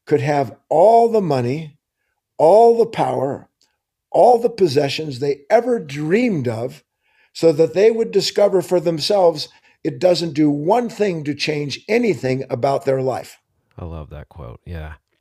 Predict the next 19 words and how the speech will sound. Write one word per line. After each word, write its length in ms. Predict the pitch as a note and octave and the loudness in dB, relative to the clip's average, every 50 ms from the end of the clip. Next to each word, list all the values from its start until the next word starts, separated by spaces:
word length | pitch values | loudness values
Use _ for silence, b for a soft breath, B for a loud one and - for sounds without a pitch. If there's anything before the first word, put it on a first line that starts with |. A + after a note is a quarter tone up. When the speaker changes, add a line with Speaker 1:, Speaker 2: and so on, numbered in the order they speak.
| _ - | _ -4
Speaker 1:
Yeah. 160 | D3 C#3+ - - E3+ | -2 -2 -2 0 -2
I 80 | F3 | 0
mean, 180 | G3 G3+ G3 E3+ | 2 2 0 0
so 320 | - A3 G#3+ G3+ F#3+ - b b b b b _ - | 2 2 2 2 0 -2 b b b b b _ -8
the, 160 | F#3+ - - - - D#3+ | -8 -8 -6 -10 -14 -14
who, 520 | D3+ - - C4 C4 B3+ B3 A3+ - _ _ _ _ _ _ _ _ | -10 -8 -4 -2 -2 -2 -2 -6 -14 _ _ _ _ _ _ _ _
who 200 | - A#3 C4+ B3+ | -6 -4 0 2
wants 300 | A#3 A#3 A#3 A#3 A#3 - | 4 4 2 2 -2 0
to 120 | - G#3+ F#3 | 0 0 2
hear 260 | F3 A#3+ D4+ D#4+ C4+ | 2 0 0 0 0
that 340 | F#3 C#3+ B2 C3 D3 - - F3+ | 0 2 2 2 0 0 0 0
if 280 | F#3+ F#3+ - - - _ _ _ _ _ _ _ _ _ _ _ - | 0 0 -2 -6 -16 _ _ _ _ _ _ _ _ _ _ _ -4
I'm 220 | - F3 G3 F#3+ F3 | 0 0 0 2 0
hell-bent, 840 | E3 D#3+ F#3 G#3 A#3 A3+ G#3 D#3 C3 F3+ G#3 G#3 E3 D3 E3 D#3 D#3 D3+ - | -2 2 2 2 4 4 2 2 2 2 2 2 0 -2 -4 -8 -12 -16 -10
which 180 | - C#3 - - | -10 -10 -4 -4
isn't 240 | D#3 D3+ D#3 D#3 C#3 | -4 -4 -4 -6 -8
a 60 | C3+ | -6
bad 260 | A#2+ D3 D3 C#3+ C#3 | -4 -2 -2 -2 -2
expression, 720 | C#3 C3 - - - F3 F#3 F3+ - - A#2 A#2+ D3 D#3 | -4 -8 -8 -4 -2 0 0 0 -4 -8 -10 -12 -12 -14